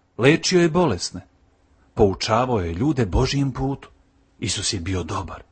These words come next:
Nikada nije grešio. Isus je uvek činio ono što Bog hoće.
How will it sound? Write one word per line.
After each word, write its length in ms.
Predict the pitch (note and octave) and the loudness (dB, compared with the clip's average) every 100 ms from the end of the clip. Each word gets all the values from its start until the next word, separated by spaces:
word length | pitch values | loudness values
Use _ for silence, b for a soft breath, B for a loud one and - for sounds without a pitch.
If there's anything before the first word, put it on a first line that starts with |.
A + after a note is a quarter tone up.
| _ _ _ _ _ _ _ - | _ _ _ _ _ _ _ -2
Nikada 360 | G3+ - F#2+ F#2+ | 0 2 0 0
nije 240 | F#2 F2+ | 0 -2
grešio. 560 | E2+ F2+ F2+ - F2+ - _ _ _ _ _ - | -4 -4 -2 -4 -6 -10 _ _ _ _ _ -2
Isus 340 | D#3 F#3 - | 0 0 0
je 120 | G#2 - | -2 -2
uvek 320 | A#3 G3 - | 0 0 0
činio 420 | - D#3 D3+ C3 B2 | -2 0 2 0 0
ono 180 | A#2+ | -2
što 200 | G#2 - | -2 -6
Bog 320 | E2+ C3 A2 - | -2 0 0 -4
hoće. 400 | - G2+ - | -10 -10 -12